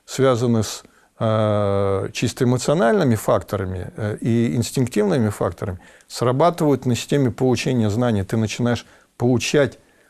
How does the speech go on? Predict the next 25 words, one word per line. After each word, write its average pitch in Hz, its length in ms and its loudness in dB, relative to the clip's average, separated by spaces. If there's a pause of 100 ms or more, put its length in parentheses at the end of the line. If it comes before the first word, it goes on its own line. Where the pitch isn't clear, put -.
(120)
удовольствие 120 680 2
от 117 320 -2
того, 139 260 2
что - 200 -4
ты - 140 0
учишься 135 500 0
и 110 40 4
развиваешься. 101 720 -2 (1200)
И 117 60 -4
самая 147 320 2
главная 135 320 4
зависимость, 127 580 2
которую 110 380 -2
человек 104 280 -2
должен 95 340 -2
получить 101 600 -4 (800)
и 117 80 -2
выстроить 107 460 0
для 98 120 -2
себя, 117 360 0
это 107 220 0
зависимость 104 840 -2
от 110 180 -6
его 110 440 -2 (100)
развития, 95 880 -4